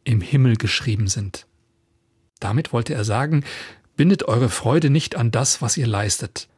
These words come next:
Denn es gibt einen, der sich über euch freut, ganz egal, was ihr könnt und was euch gelingt. Gott.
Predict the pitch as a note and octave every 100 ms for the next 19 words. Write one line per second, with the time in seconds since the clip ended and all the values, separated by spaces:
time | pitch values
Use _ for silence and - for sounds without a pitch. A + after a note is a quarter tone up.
0 | _ _ - B2 C#3 - D3 - C3+ G#3+
1 | G#3 C3 B2 C3 - D#3+ D3+ B2 C3 -
2 | - C3 C3+ C#3 - - D#3 - - B2+
3 | - C#3+ F3+ F3 C#3 D3 A2+ - C#3 D3+
4 | - C3 A#2+ G#2+ - A#2 A#2 - C3 A2+
5 | G2 F2+ - - _ _ _ _ _ -
6 | G#2 - -